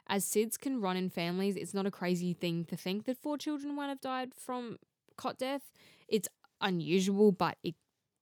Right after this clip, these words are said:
it does happen. But on May twenty-first, two thousand three, Kathleen was found guilty of three counts of murder, one count of manslaughter,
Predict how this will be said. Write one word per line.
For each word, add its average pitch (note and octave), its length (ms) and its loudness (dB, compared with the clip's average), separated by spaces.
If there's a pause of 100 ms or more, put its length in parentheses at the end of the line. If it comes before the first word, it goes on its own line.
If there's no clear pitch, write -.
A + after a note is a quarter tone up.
it F3+ 160 -2
does D#3+ 280 0
happen. - 540 -12 (1500)
But - 340 2 (140)
on A#3 520 2
May G#3+ 340 4
twenty-first, G3 720 -2
two F#3+ 140 0
thousand F3 300 0
three, E3+ 200 -2
Kathleen F#3+ 460 -2
was G#3 100 2
found F#3+ 280 2
guilty F3 360 -2
of - 80 -14 (180)
three F3+ 260 -2
counts G3 280 -4
of F#3 80 -2
murder, E3 420 -2
one F3 360 0
count G#3 260 -4
of F#3 100 -6
manslaughter, E3+ 640 -2